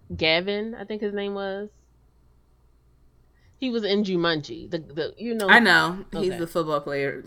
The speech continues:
Speaker 2: Fridge.
Speaker 1: Yeah. So that's the love interest for her.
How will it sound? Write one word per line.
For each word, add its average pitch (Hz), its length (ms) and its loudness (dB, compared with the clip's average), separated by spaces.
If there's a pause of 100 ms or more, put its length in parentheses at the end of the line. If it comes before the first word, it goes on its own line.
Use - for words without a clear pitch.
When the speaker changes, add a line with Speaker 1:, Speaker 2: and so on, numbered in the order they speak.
Speaker 2:
Fridge. 156 220 2
Speaker 1:
Yeah. 80 160 0 (2000)
So 170 340 4
that's 180 280 -2
the 180 120 0
love 160 240 0
interest 147 380 -10
for 151 100 -6
her. 147 260 -6